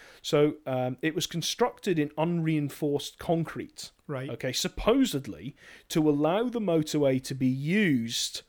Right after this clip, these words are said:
Speaker 1: as an emergency runway if the Cold War ever heated up.
Speaker 2: <laughs>
Speaker 1: Because you know where R-, R A F Lucas is around there. So if R A F Lucas was destroyed for some reason,
Speaker 2: Yeah.
Speaker 1: they would use, they would use. Now, uh, why are you laughing?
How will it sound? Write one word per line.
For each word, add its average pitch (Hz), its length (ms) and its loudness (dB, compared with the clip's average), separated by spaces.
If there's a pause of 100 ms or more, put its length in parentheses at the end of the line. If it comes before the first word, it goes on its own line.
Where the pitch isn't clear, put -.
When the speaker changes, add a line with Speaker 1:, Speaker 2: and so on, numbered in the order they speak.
(360)
Speaker 1:
as 143 220 0
an 143 100 2
emergency 196 840 2
runway 165 720 2
if 151 120 2
the 151 120 0
Cold 165 520 2
War 156 440 10
ever 131 140 -2
heated 127 360 -4
up. - 420 6
Speaker 2:
<laughs> - 40 -20 (120)
Speaker 1:
Because 156 360 4
you 175 120 2
know 208 120 8
where 226 220 6
R-, 180 100 4
R 170 220 6
A 151 120 6
F 143 120 2
Lucas 175 400 4
is 131 140 2
around 127 300 0
there. 110 200 -4 (480)
So - 140 0
if 139 80 -2
R 190 160 4
A 180 60 4
F 156 80 -2
Lucas 143 240 0
was 156 120 -2
destroyed 170 420 4
for 156 100 -2
some 135 240 2
reason, 131 460 2
Speaker 2:
Yeah. 127 200 -8
Speaker 1:
they 151 120 4
would 131 200 0
use, 131 500 6
they 135 80 0
would 139 160 -2
use. 139 180 -2
Now, 160 220 2 (140)
uh, 151 160 2 (120)
why 170 120 4
are 180 60 6
you 190 140 2
laughing? 135 380 0